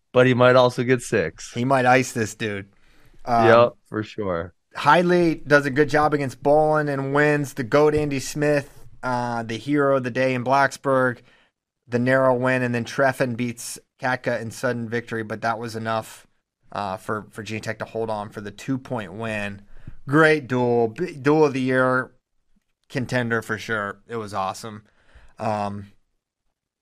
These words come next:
Speaker 2: okay. We touched on a lot. There's more we'll get to for sure.
Speaker 1: So many
Speaker 2: Oh,
Speaker 1: things.
Speaker 2: oh, I gotta tell this, this, uh,
Speaker 1: Oh.
Speaker 2: this Caleb story.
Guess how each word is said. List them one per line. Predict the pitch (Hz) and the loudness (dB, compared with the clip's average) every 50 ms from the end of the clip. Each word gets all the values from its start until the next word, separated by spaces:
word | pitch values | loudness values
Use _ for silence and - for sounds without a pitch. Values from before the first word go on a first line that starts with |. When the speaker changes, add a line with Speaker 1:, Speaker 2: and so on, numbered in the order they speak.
| _ _ _ _ _ _ _ _ _ _ _ _ | _ _ _ _ _ _ _ _ _ _ _ _
Speaker 2:
okay. | 117 110 - - 117 104 101 95 92 92 _ _ _ _ _ _ _ | -16 -14 -8 -6 -4 -4 -4 -4 -6 -12 _ _ _ _ _ _ _
We | - 123 | -12 -12
touched | 117 120 - 151 147 147 - - | -10 -4 0 0 0 0 -2 -6
on | 143 131 120 | -8 -6 -6
a | 110 98 92 | -6 -6 -8
lot. | 92 95 92 92 107 131 139 131 | -8 -8 -6 -4 -2 -4 -4 -4
There's | 117 113 104 - | -8 -12 -12 -10
more | 113 113 113 117 117 | -8 -6 -6 -4 -4
we'll | 117 113 113 | -4 -6 -8
get | 101 117 113 110 | -8 -10 -12 -12
to | - - 117 110 | -12 -12 -12 -12
for | - - 101 | -12 -12 -12
sure. | - - - 110 110 110 113 120 117 | -10 -8 -6 -4 -4 -2 -4 -2 0
Speaker 1:
So | 113 117 | 0 0
many | 120 120 104 92 | 0 0 0 -2
Speaker 2:
Oh, | 95 123 | -2 -2
Speaker 1:
things. | 101 92 87 82 80 - _ _ - - | -4 -4 -4 -6 -10 -12 _ _ -8 0
Speaker 2:
oh, | - 156 165 170 170 160 131 - - - - - _ _ _ _ | 4 6 6 6 6 4 2 -2 -8 -16 -20 -20 _ _ _ _
I | - 120 | -4 0
gotta | 117 147 147 151 | 0 0 0 0
tell | - - 147 127 | 0 2 2 2
this, | 113 117 110 - - - - - - | 2 0 -2 -4 -6 -10 -10 -8 -8
this, | 113 113 104 98 - - | -6 -8 -8 -10 -10 -8
uh, | 107 104 98 95 92 87 78 - - - - - - | -6 -4 -4 -4 -4 -6 -8 -12 -16 -20 -20 -18 -4
Speaker 1:
Oh. | 95 104 110 98 87 82 - - - _ _ _ | 0 2 2 2 2 -2 -4 -10 -18 _ _ _
Speaker 2:
this | - 127 113 101 - | -16 -14 -14 -12 -12
Caleb | - - 120 120 120 107 98 95 | -10 -8 -8 -6 -6 -8 -10 -14
story. | - - 107 95 87 87 85 | -16 -16 -14 -14 -12 -14 -14